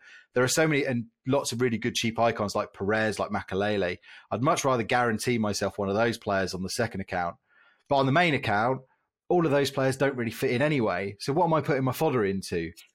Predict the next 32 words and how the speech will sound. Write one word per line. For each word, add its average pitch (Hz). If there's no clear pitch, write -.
Yeah, 135
I 139
could 127
go 143
in, 135
I -
could 139
go 135
for 123
a 123
long 127
haul 117
of 101
something 110
like 104
Ronaldinho. 120
I'm 98
sure, 110
you 92
know, -
there's 95
rumours 90
of 80
Eusebio 107
and 95
things 101
like 98
that 82
to -
be 92
coming, 104
but 104